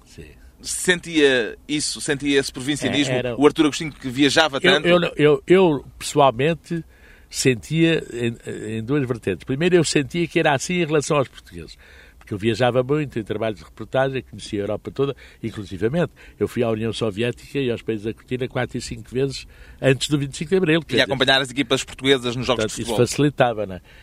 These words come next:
Speaker 1: Eh, mas, eh, eu fazia-me um bocado de pena que as pessoas aqui viviam um bocado isoladas, era, viviam num gueto, gueto em termos de informação, não se sabiam as coisas, eu lá ia sabendo, portanto, eu tinha a noção de que isto aqui era muito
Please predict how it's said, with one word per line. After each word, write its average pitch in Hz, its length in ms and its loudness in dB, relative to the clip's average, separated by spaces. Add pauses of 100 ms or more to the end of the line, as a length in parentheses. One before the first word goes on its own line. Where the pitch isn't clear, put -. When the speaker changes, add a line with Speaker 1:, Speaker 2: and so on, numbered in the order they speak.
(140)
Speaker 1:
Eh, 113 400 0
mas, 120 300 -4
eh, 117 240 -10
eu 123 120 -4
fazia-me 107 400 -6
um 104 80 -12
bocado 98 300 -6
de - 60 -20
pena 127 280 -8
que 120 140 -8
as 107 60 -10
pessoas 107 260 -10
aqui - 180 -14
viviam 120 380 -10
um 123 80 -12
bocado 127 320 -8
isoladas, 123 580 -8
era, 87 220 -10 (440)
viviam 92 480 -10 (220)
num 95 140 -12
gueto, 117 520 -4 (480)
gueto 127 320 0
em 117 60 -2
termos 120 320 -6
de 113 60 -6
informação, 113 640 -6 (300)
não 104 100 -10
se - 80 -12
sabiam 104 380 -6
as 98 100 -10
coisas, 107 260 -4
eu 147 120 4
lá 151 200 2
ia 160 160 2
sabendo, 143 360 -2
portanto, - 340 -4 (720)
eu 160 120 6
tinha 151 260 -2
a 147 40 -4
noção 143 280 0
de 131 120 -8
que - 160 -12
isto - 140 -8
aqui 120 200 -6
era 117 100 -2
muito 110 160 -10